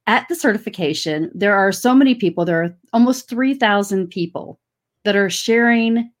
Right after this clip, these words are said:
this journey. And he has many of these people that are doing creative things, that are supporting the conference. And, um, one of those persons is named Melanie Massey. I love her first name. <laughs>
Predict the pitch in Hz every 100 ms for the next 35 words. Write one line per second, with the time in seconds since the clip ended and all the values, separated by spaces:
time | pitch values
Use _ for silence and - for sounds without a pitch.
0 | _ 208 202 - - 170 147 - - _
1 | _ _ - - _ _ _ 226 226 220
2 | 220 220 220 269 285 - - 233 254 330
3 | 320 269 254 233 - 220 214 214 214 -
4 | 202 202 - 196 196 180 214 202 190 202
5 | 190 202 202 196 190 180 180 190 190 185
6 | 170 170 196 175 - 208 240 240 240 247
7 | 214 - 202 226 339 480 - - - -
8 | - _ 240 254 254 247 226 214 202 175
9 | 180 185 233 370 381 339 262 240 233 233
10 | - 196 196 185 175 214 247 - 202 -
11 | 190 185 175 165 175 180 175 170 165 151
12 | 156 156 160 180 - 170 180 208 190 175
13 | 160 - 165 143 175 175 254